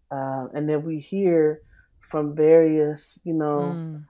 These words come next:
Speaker 1: I don't even wanna call them experts, but various people that, that have done a lot of thinking about this question around grief and, and, and, and, and, and life, you know, um, you know, loss and, and fellow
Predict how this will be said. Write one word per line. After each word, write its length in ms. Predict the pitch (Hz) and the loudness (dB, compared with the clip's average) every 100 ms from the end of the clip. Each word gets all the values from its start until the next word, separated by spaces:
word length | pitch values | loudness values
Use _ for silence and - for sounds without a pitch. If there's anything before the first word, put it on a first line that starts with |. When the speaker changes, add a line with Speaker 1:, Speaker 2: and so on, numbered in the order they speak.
| _ | _
Speaker 1:
I 60 | 175 | -4
don't 140 | 196 | -2
even 180 | 180 165 | -4 -4
wanna 180 | 160 151 | -6 -6
call 280 | - 143 143 | -6 -4 -4
them 140 | 113 - | -6 -6
experts, 540 | 151 180 - - 139 | -4 -4 -8 -8 -8
but 260 | - 139 - 160 | -8 -10 -4 4
various 480 | 165 185 170 151 - | 6 6 4 -2 -8
people 380 | 185 170 160 147 | -10 -8 -6 -2
that, 260 | 139 - - _ _ - | -2 -2 -8 _ _ -8
that 100 | 143 | -4
have 240 | 156 151 | -2 -2
done 140 | 151 143 | -4 -4
a 80 | |
lot 200 | 147 143 | 0 0
of 140 | 135 - | -2 -4
thinking 380 | 156 143 139 139 | -6 -4 -8 -8
about 280 | 123 123 - | -8 -8 -12
this 140 | - | -18
question 480 | - 123 117 127 135 | -8 -8 -8 -12 -14
around 360 | 127 98 104 | -14 -14 -14
grief 320 | - 131 131 131 - | -10 -8 -8 -12 -20
and, 220 | 117 - _ _ _ _ - | -20 -20 _ _ _ _ -14
and, 140 | 131 - | -12 -12
and, 260 | 117 120 - | -12 -14 -16
and, 180 | 80 - - | -18 -18 -16
and, 200 | 127 98 _ _ - | -18 -18 _ _ -18
and 200 | 139 117 | -14 -8
life, 460 | 131 107 151 - - | -4 -6 -8 -20 -18
you 160 | 151 143 | -12 -8
know, 300 | 135 151 - _ _ _ _ _ - | -8 -10 -16 _ _ _ _ _ -8
um, 460 | 147 135 117 92 - - - - - | -6 -4 -6 -10 -14 -14 -14 -20 -16
you 220 | - 156 | -8 -4
know, 100 | 127 | -2
loss 640 | 120 151 147 147 143 - 117 | 0 8 12 12 8 2 -8
and, 320 | 107 104 147 _ _ - - _ - - | -8 -10 -14 _ _ -20 -20 _ -20 -10
and 120 | 139 139 | -10 -2
fellow 360 | 160 151 143 | 2 4 2